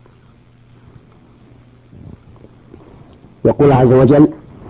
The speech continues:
"ولا تنكحوا المشركات حتى يؤمن"، والخطاب هنا لعامة المؤمنين،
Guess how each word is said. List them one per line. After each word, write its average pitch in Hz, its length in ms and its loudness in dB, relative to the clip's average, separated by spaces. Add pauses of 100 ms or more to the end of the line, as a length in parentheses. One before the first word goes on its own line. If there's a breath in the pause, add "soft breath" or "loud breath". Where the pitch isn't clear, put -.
(1300)
"ولا 143 300 0
تنكحوا 131 440 -4
المشركات 127 540 -6
حتى - 300 -8
يؤمن"، 117 300 -4 (1300 soft breath)
والخطاب 127 520 -2
هنا 139 340 0 (1200)
لعامة 139 500 0
المؤمنين، 113 400 -2